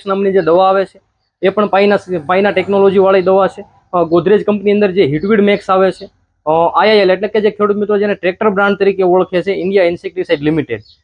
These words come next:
એ, એ કંપનીનું જે માસ્ટર સ્ટ્રોક આવે છે, અ, નાગાર્જુન કંપનીનું જે ડિકોડ પ્લસ આવે છે,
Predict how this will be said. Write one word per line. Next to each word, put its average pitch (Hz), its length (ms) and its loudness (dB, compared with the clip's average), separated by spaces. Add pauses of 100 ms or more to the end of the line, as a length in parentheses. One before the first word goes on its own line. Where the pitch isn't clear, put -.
(160)
એ, 160 60 2
એ 196 220 2
કંપનીનું 214 440 2
જે 202 80 2
માસ્ટર 170 400 0
સ્ટ્રોક 208 280 -2
આવે 202 200 2
છે, 214 220 -10 (380)
અ, 165 260 2
નાગાર્જુન 196 540 2
કંપનીનું 208 560 0
જે 202 300 2
ડિકોડ 175 380 0
પ્લસ 202 360 0
આવે 202 220 0
છે, - 140 -20